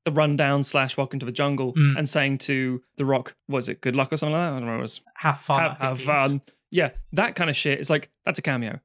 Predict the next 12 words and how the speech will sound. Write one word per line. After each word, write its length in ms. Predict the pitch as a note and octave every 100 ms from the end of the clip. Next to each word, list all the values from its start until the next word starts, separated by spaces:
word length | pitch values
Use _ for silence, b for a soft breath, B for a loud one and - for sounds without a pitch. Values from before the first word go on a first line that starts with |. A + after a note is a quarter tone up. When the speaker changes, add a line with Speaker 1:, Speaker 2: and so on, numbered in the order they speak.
| -
Speaker 1:
The, 180 | D#3 G3
the, 160 | D#3 G3
yes, 220 | F#3+ -
uh, 60 | A3
Speaker 2:
Mm. 300 | D#3 C#3 C#3+
Speaker 1:
he 240 | F3+ D#3+
could 320 | - F3 E3
be 120 | E3
construed 560 | D3 D3 C#3 - D3 C4
as 140 | F#3
a 40 | C#3+
character, 320 | B2+ B2+ C3